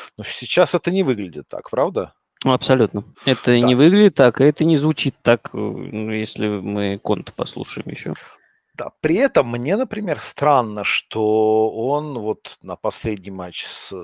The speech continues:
Speaker 1: с Уотфордом поставил в старте и, и Скипа, который действительно играет очень хорошо, и, ну,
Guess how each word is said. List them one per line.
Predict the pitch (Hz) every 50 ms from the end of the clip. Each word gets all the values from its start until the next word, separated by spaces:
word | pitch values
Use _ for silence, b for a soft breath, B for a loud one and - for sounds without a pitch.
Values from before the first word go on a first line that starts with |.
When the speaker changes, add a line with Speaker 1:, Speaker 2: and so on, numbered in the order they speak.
| 80
Speaker 1:
с | - - -
Уотфордом | 104 127 160 - - 131 110 95 98 92 90 - _
поставил | - 101 98 - - - 120 127 120 104 101 87
в | -
старте | - - - 120 120 113 - - - 104 98 95 92 92 95 95 _ _ _
и, | - 95 95 92 90 87 _
и | - 120 -
Скипа, | - - - - 185 208 202 _ - 180 202 233 B B B B B B
который | - 117 113 113 113 110
действительно | 107 - - 139 - - 117
играет | 113 107 104 95 -
очень | 117 98 - - 92
хорошо, | - - 98 95 92 - - 127 143 147 135
и, | - 92 98 95 92 90 87
ну, | 85 90 92 85 69 52